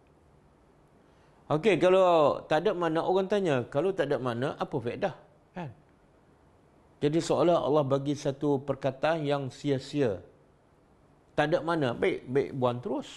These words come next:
Apa faedah kalau perkataan itu atau huruf tak ada makna? Ha, jawapannya, dia tak ada makna sebabnya huruf. Dan tak ada makna, tapi Allah masukkan juga dalam Quran, bahkan dikira satu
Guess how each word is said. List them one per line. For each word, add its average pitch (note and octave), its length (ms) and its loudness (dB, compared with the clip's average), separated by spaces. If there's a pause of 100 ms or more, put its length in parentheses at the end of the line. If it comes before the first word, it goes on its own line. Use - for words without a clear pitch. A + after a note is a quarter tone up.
(1080)
Apa D#3 320 -2
faedah B2+ 480 -2 (320)
kalau C#3 160 0
perkataan C3 480 -6
itu B2+ 320 -6
atau B2+ 240 -6
huruf D3 320 -4
tak A2 160 -6
ada A2+ 80 -6
makna? G2+ 320 -12 (1400)
Ha, A2 160 -2
jawapannya, C#3+ 720 0 (960)
dia C#3 160 4
tak C#3 160 2
ada A#2+ 160 0
makna F3 400 -2
sebabnya A2 560 -8
huruf. F3+ 400 0 (800)
Dan D3+ 320 2
tak C3 160 0
ada C#3+ 80 0
makna, D#3 320 -4
tapi D#3 320 -2
Allah D3 160 2
masukkan C#3+ 560 -2
juga C#3+ 240 -4
dalam C3+ 240 -2
Quran, C#3 320 -2
bahkan D3+ 320 -6
dikira F3+ 400 -4
satu - 240 -12